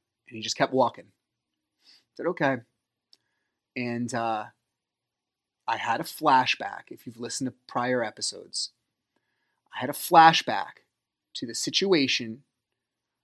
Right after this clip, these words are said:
if you've listened before, about how I helped move my nex out of her ex-boyfriend's house. And I said on the other podcast, I,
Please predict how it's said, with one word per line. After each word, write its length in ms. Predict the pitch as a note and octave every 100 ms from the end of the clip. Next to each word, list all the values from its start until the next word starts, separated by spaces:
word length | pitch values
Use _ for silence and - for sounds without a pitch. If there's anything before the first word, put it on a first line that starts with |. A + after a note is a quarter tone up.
| _
if 140 | A2+ - - - _ _
you've 160 | C3+ B2
listened 320 | C3+ C3+ D#3+
before, 540 | E3 - D#3+ A2 F#2 - _ _ _
about 180 | - B2
how 220 | - B2+
I 160 | C3+ C#3+
helped 360 | - C#3 -
move 520 | C3+ B2+ B2+ C#3 D3 - _ _ _ _ _
my 380 | A2+ A#2 A#2+ C#3+
nex 560 | E3+ C#3 G#2+ - - - _ _
out 140 | A#2+ A#2+
of 80 | C3+
her 120 | C#3
ex-boyfriend's 680 | B2 - - A#2 A#2+ G#2 A2
house. 420 | F#2 - - - - _ _ _
And 120 | A#2+ A2
I 100 | A2
said 340 | - - C3+
on 140 | D3+
the 120 | D#3+ D#3
other 160 | D3
podcast, 680 | C#3 C#3 C3+ - G#2+ G2 - _ -
I, 380 | A#2+ C3 C3